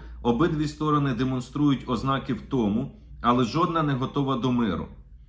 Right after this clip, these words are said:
Незважаючи на місяці дипломатичних зусиль з боку С Ш А,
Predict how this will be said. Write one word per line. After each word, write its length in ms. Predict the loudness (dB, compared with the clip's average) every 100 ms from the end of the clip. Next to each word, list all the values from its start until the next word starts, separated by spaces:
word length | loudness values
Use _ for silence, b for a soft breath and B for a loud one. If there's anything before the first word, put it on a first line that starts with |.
| -8
Незважаючи 800 | 2 2 4 2 2 2 0 -2
на 100 | 0
місяці 500 | 0 0 -2 -4 -4
дипломатичних 840 | -4 -2 -2 -2 -2 -2 -2 -4 -4
зусиль 380 | -4 -4 -4 -4
з 60 |
боку 320 | -2 -2 -2 -6
С 180 | -6
Ш 180 | -6 0
А, 180 | 2